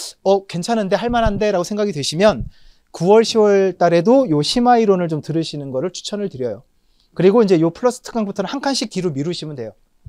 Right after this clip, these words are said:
무슨 말인지 이해되셨죠? 예, 그렇게 그런 일정으로 가시면 되고, 요거는 뭐 좀 이따 띄워드릴 테니까 사진 찍으실 분들은 사진 찍어도 되고요.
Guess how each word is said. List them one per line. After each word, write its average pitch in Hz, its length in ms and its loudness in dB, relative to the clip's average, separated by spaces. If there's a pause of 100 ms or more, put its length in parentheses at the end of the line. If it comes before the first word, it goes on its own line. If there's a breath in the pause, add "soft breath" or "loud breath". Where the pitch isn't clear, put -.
(360)
무슨 175 160 -4
말인지 196 180 0
이해되셨죠? 143 520 -6 (340)
예, 120 140 -6
그렇게 196 380 2
그런 190 220 0
일정으로 175 300 -6
가시면 170 260 -8
되고, 190 380 0 (340 soft breath)
요거는 220 280 2
뭐 190 120 0
좀 254 160 -6
이따 240 140 -4
띄워드릴 262 400 -2
테니까 196 240 -6
사진 233 260 -6
찍으실 220 320 -6
분들은 170 320 -6
사진 208 220 -6
찍어도 180 280 -4
되고요. 139 480 0